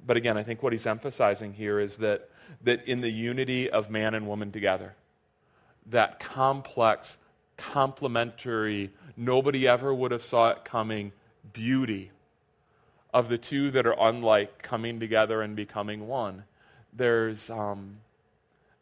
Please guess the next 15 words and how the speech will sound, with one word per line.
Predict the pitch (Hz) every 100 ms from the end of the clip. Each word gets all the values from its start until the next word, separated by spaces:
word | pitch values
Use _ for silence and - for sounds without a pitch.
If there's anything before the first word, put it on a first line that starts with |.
| 120
that | 131 110 113
unity, | 127 143 143 139 135 131 - _ _ _
uh, | 104 104 104
is | 117 113
a |
profound | 113 113 - 113 120
display | 113 - - 110 110 -
of | 101
the | 98
Trinity, | - 113 123 131 135 135 _ - -
and | 110
that, | 107 104 - -
that | 117 110 -
diversity, | 117 110 101 113 113 156 143 143 - _ _ _ _ _ _
um, | 117 110 104 101 98